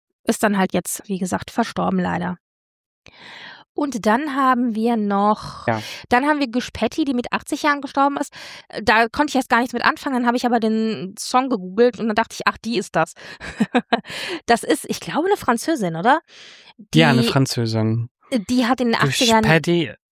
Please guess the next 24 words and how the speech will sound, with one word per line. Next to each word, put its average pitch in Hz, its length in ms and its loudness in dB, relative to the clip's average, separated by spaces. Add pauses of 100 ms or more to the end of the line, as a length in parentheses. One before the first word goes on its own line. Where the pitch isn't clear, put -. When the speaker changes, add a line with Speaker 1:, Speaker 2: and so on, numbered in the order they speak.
(300)
Speaker 2:
ist - 160 -2
auch 139 180 -2
ihr 143 280 2
Künstlername. 110 840 2
Ich - 100 -4
finde 127 240 0
den 123 120 2
sehr 127 220 2
interessant, 123 600 0
weil 117 200 2
ich - 240 -10 (320)
finde 123 340 0
den 117 160 0
Vornamen 120 580 2
Gush, - 340 2
den 117 240 0
sie 113 100 0
sich 117 180 -4
<laughs> 127 200 2
selber 120 100 4
gegeben 120 440 0
hat, 120 140 -4
sehr 123 180 2
merkwürdig. 113 640 0